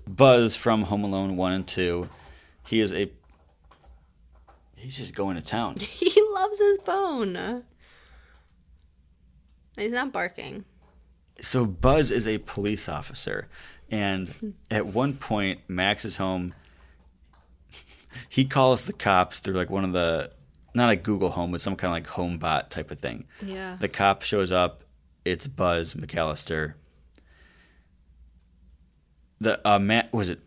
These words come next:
Speaker 1: Pam and Jeff were trying to rob the house. They walk out, get caught by the cop.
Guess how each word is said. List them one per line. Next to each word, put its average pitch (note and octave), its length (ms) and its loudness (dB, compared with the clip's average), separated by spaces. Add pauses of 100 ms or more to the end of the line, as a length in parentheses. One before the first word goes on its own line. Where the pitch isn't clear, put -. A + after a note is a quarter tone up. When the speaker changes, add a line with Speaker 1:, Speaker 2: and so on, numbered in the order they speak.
(300)
Speaker 1:
Pam B2 340 2
and G2+ 160 -2
Jeff F#2+ 580 2 (640)
were G#2 380 0
trying A2+ 260 4
to F2+ 60 2
rob G2 240 6
the F2+ 80 -2
house. E2+ 240 0
They G#2 120 0
walk F#2+ 340 0
out, F2+ 120 -2
get F2+ 160 -4
caught F#2+ 240 -2
by F#2 80 -6
the F2 100 -4
cop. E2+ 440 2